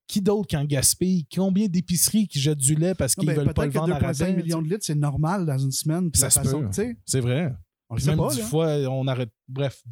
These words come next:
Speaker 1: des fois, on a l'impression qu'on en a trop de lait aussi. Puis, tu sais, le, bref.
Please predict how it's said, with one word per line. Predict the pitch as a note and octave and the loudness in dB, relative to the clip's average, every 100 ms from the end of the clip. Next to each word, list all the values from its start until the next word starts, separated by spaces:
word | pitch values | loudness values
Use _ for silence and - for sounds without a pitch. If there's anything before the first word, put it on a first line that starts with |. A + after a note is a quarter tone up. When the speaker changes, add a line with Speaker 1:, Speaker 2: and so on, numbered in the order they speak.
| - | -18
Speaker 1:
des | A#2+ B2+ | -6 -2
fois, | B2 E3+ | 0 2
on | D#3+ | 2
a | |
l'impression | C3 C3+ D3 | 2 2 2
qu'on | D3 | 0
en | B2 | 0
a | A2+ | 0
trop | - G3+ | 2 2
de | E3+ | 2
lait | F3 | 2
aussi. | D3 B2 - F#3 | 2 2 2 0
Puis, | D3 A2 | -2 -2
tu | - C#3 | 0 0
sais, | |
le, | A2 - _ _ | -2 -8 _ _
bref. | D3 C3+ | -4 -4